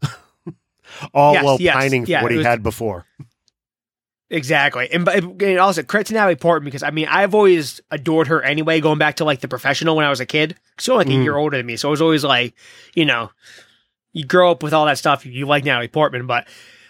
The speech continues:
Speaker 2: uh, she looked awesome in this movie. Like, she, you know, she put on a, like, some weight, and she got in Marvel shape, and, I mean, she looked, with the blonde hair, she was, she looked dope in this
Speaker 1: Her
Speaker 2: movie.
Speaker 1: arms. She was ripped.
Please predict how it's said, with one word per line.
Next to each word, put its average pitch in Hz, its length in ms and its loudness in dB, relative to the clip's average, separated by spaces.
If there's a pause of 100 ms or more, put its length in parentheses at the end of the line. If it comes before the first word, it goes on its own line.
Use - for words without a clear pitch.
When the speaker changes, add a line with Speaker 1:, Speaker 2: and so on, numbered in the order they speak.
(140)
Speaker 2:
uh, 127 260 0 (100)
she 240 320 2
looked 226 240 -2 (100)
awesome 151 400 2
in 135 120 -4
this 139 200 -4
movie. 131 400 -8
Like, 139 220 -2
she, 180 140 0
you 165 40 4
know, 131 80 2
she 151 160 -6
put 240 160 0
on 190 140 4
a, 147 440 -6
like, 131 160 -14 (120)
some 139 220 -8
weight, 170 280 2
and 131 100 -12
she 175 120 -2
got 160 180 0
in 139 60 -16
Marvel 151 360 0
shape, 170 340 2
and, 127 140 -4
I 123 40 -2
mean, 131 220 -6
she 185 260 0
looked, 165 340 2
with 160 160 -10
the 135 80 -4
blonde 143 360 2
hair, 160 360 4
she 180 160 0
was, 180 500 2 (420)
she 185 180 2
looked 139 220 0
dope 143 260 2
in 139 80 -6
this 131 140 -6
Speaker 1:
Her 151 80 4
Speaker 2:
movie. 147 120 2
Speaker 1:
arms. 170 460 0 (500)
She - 140 -12
was 196 160 -2
ripped. 220 420 0